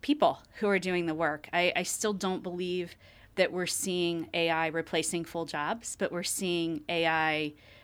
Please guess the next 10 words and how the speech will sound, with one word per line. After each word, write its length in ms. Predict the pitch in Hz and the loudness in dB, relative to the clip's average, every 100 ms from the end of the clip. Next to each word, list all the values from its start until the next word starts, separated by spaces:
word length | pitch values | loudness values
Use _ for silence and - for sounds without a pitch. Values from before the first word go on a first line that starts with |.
| - - | -12 -2
um, 160 | 180 165 | 0 0
automate 440 | 170 175 185 165 - | 2 2 4 2 0
tasks 680 | - 196 143 - - - - | -4 -2 -2 -4 -8 -8 -8
to 160 | - 175 | -4 0
allow 340 | 160 151 147 - - | 4 2 2 -6 -14
people 500 | 214 - 170 160 147 | -10 -2 -2 -2 -6
do 440 | - 165 156 156 156 | -4 0 0 0 -2
their 140 | 160 | -2
jobs 300 | 151 151 - | -2 -4 -4
better 320 | 147 135 139 | -8 -6 -8